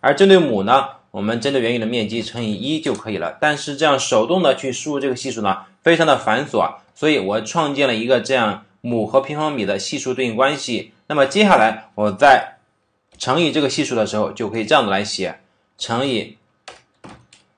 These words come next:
我们用V lookup来查找，查找这个平方米，然后呢，在右边这个比对表里面去查找，按下F四锁定一下区域，然后返回第二列，最后一个精确匹配，输入一括号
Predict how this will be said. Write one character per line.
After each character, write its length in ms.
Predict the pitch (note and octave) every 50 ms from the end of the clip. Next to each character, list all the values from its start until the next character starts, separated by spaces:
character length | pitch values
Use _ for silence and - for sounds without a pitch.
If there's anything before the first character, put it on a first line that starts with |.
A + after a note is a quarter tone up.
| _
我 120 | _ - G2+
们 200 | G#2+ A#2 C3 C#3
用 240 | C#3+ C#3 F2 - A#2+
V 100 | C#3+ D3
lookup 400 | D3+ D3 - E3+ D3+ A2+ G2 G2
来 140 | G2+ -
查 320 | - - - - - A#2 -
找， 260 | - A#2+ - - - _ _ _ _ _ _ _ _ _ _ _ _ _ _ _ _ _ _ _ -
查 140 | - C#3
找 140 | D#3 D3 C#3+
这 100 | C#3+ E3
个 100 | C#3+ C#3
平 200 | - - D3+ D3+
方 180 | D#3+ E3+ E3+ D#3+
米， 260 | B2+ G2+ F2+ D2+ - - - - _ _ _
然 220 | - G#2+ A#2+ C3 D3
后 120 | D3+ C#3+
呢， 180 | C3+ C3 C3 B2+
在 160 | A#2+ C3+ C3
右 120 | C3 C3+
边 220 | B2 A2 A#2+ B2 A#2+
这 140 | B2 B2+ A#2
个 120 | A2 G#2
比 140 | - G2 F#2+
对 140 | A2 B2 A#2
表 180 | G#2+ G2+ G2
里 80 | G2+ F#2+
面 160 | F#2 F#2+ F#2+
去 80 | G2+ F#2+
查 260 | - - F2 G#2 A2
找， 380 | G#2 G#2+ E2 D#2 D#2 - - -
按 120 | - G#2 G#2
下 80 | G#2 G2+
F 120 | G#2+ G#2+
四 180 | G#2+ - A2 F#2+
锁 180 | - G2+ F#2
定 120 | G2+ A#2+ B2
一 20 |
下 100 | C3 A#2
区 200 | A2 - - D#3
域， 280 | D#3 D3+ A#2+ - - _ _ _ _ _ _ -
然 100 | G2+ G2+
后 80 | G2
返 220 | - G2+ F#2 F2 E2+
回 160 | F#2 G2+ G#2+
第 160 | G2+ A#2 B2+
二 160 | A#2+ A2+ G#2+
列， 280 | G#2 G#2+ G#2+ G2+ F2+ C#2 - - _ _ _ -
最 100 | G#2+ G#2+
后 100 | G#2+ G2+
一 120 | G2 G2+
个 140 | G2 G#2+ G#2
精 220 | - - A#2 A#2+ A#2
确 140 | A#2 B2 G2+
匹 120 | F2+ F2+
配， 240 | E2+ B2+ C3 G#2+ -
输 160 | - - G#2
入 60 | G2
一 80 | G2+ G2+
括 140 | F#2 F#2 E2
号 320 | F#2 G2 F#2 - - -